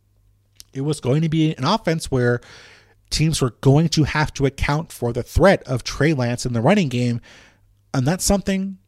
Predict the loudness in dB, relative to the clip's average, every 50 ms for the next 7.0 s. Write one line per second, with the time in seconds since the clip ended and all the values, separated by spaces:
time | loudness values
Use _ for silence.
0 | _ _ -2 -2 -2 -2 0 -2 -2 -2 -2 -2 -2 -2 -2 -2 -2 -2 -2 -2
1 | -4 -6 -8 _ -20 _ -4 -4 -4 -4 -4 -10 -12 -12 -14 -8 -4 -2 -2 0
2 | -2 -2 -2 -2 -4 -4 -4 -8 -8 -6 -6 -8 -6 -4 -4 -2 -2 -2 -4 -4
3 | -6 -4 -2 -2 0 0 -2 -2 -2 -6 -8 -8 -6 -8 -8 -10 -10 -12 -12 -12
4 | -8 -6 -6 -6 -6 -8 -12 -14 -16 _ _ _ _ -4 -2 -2 -2 -2 -2 -6
5 | -10 _ -6 -4 -4 -4 -4 -6 -6 -2 -2 -2 -2 -2 -4 -6 -8 -8 -6 -8
6 | -8 -10 -12 -6 -6 -4 -2 -2 -2 -2 -2 -4 -6 -6 -6 -6 -6 -6 -8 _